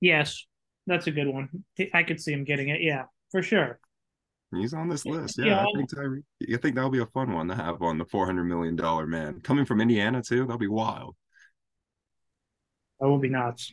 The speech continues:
Speaker 1: <laughs>
Speaker 2: All right, last one, and this one's probably an obvious one. Victor Wembanyama.
Speaker 1: Yeah, if he's everything he's cracked up to be, I'm sure he'll certainly see that kind of money someday. That's a good one,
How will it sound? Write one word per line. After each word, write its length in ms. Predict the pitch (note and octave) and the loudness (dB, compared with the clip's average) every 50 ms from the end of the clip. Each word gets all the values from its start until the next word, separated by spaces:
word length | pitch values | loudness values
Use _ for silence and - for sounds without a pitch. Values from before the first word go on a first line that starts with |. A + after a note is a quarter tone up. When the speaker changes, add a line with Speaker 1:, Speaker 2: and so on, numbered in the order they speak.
| _ - | _ -4
Speaker 1:
<laughs> 340 | F3 - - - G#3+ A3+ - D4 - - - _ _ _ _ _ _ _ _ _ _ _ _ _ _ _ _ _ _ _ - - - - - - - - _ _ _ _ _ _ - | -4 0 4 4 4 6 8 6 6 6 4 _ _ _ _ _ _ _ _ _ _ _ _ _ _ _ _ _ _ _ -16 -10 -10 -10 -10 -10 -16 -20 _ _ _ _ _ _ -4
Speaker 2:
All 80 | - F2+ | 0 0
right, 220 | F#2 F2 D2+ - - | 2 2 0 -2 -4
last 380 | - F#2 G#2 A2 A2 A2+ - - | 0 2 2 2 2 0 0 0
one, 340 | G#2+ G#2 G#2 G#2+ G#2+ A2 A#2+ | 2 2 4 4 2 2 0
and 120 | G#2 F#2 | 0 -2
this 160 | F#2+ G2 - | -2 -2 -2
one's 180 | G#2+ G2+ G2 - | -2 -2 -2 -2
probably 300 | - G#2 G2+ G2 G2+ F#2+ | -4 -2 0 2 2 2
an 80 | F2+ - | 0 0
obvious 480 | - F#2+ G2+ G2+ F#2 F#2 F2+ E2+ - | 0 0 2 2 2 0 0 0 -2
one. 340 | - F2+ E2+ E2 D#2+ E2 E2 F2 _ _ _ _ _ _ _ _ _ _ _ _ _ _ _ - | -4 -4 -4 -2 -2 -4 -4 -6 _ _ _ _ _ _ _ _ _ _ _ _ _ _ _ -6
Victor 260 | - G2 - - C3 B2 | -4 -4 0 4 4 4
Wembanyama. 500 | A#2+ B2 B2 B2+ A#2 A#2+ B2 C3 C3 G2 - - _ _ _ _ _ _ _ _ _ _ _ _ _ _ _ _ _ _ _ _ _ _ _ _ _ _ _ _ _ _ _ _ _ _ _ _ _ _ _ _ _ _ _ _ _ _ - | 6 4 4 4 4 2 2 0 0 -4 -6 -10 _ _ _ _ _ _ _ _ _ _ _ _ _ _ _ _ _ _ _ _ _ _ _ _ _ _ _ _ _ _ _ _ _ _ _ _ _ _ _ _ _ _ _ _ _ _ 2
Speaker 1:
Yeah, 260 | F3+ G3 A#3+ B3+ A#3 - - | 6 6 6 6 6 2 -4
if 100 | E3 D#3 | -6 2
he's 160 | - A3 G3+ G3 | 4 6 6 8
everything 340 | G#3 F#3+ G3+ G3+ F#3+ F3+ | 6 6 6 4 2 2
he's 120 | E3+ D#3+ - | 0 0 -2
cracked 300 | - F3+ F3+ E3+ D#3+ - | 2 2 2 2 4 2
up 160 | E3 D#3+ D#3+ | 0 0 0
to 80 | - D3 | -4 -6
be, 140 | C#3 C3+ | -6 -4
I'm 120 | C3 B2+ C3+ | -6 -6 -8
sure 220 | - - F3+ D#3+ | -4 -2 0 2
he'll 140 | D3 D3+ E3 | 2 2 0
certainly 400 | - - D#3+ D3 D#3 D3+ C#3+ C3 | 0 0 0 0 0 -2 -4 -4
see 220 | - - F3 E3 | -4 -2 -2 0
that 180 | D3+ D3 D3 - | 0 0 0 2
kind 180 | - B3 C#4+ C4 | 2 4 6 6
of 80 | B3+ | 8
money 240 | C4 B3 A3 G#3+ G#3+ | 8 8 10 10 8
someday. 500 | G#3 - F#3+ F3 F3 E3+ E3+ D#3 D3+ D#3+ - _ _ _ _ _ _ _ _ - | 8 8 4 4 4 4 2 0 0 -2 -6 _ _ _ _ _ _ _ _ -8
That's 160 | E3+ E3 E3 | -6 -4 -2
a 60 | E3+ | 0
good 160 | D#3 D#3 D3+ | 2 4 4
one, 120 | D3 C#3+ | 4 2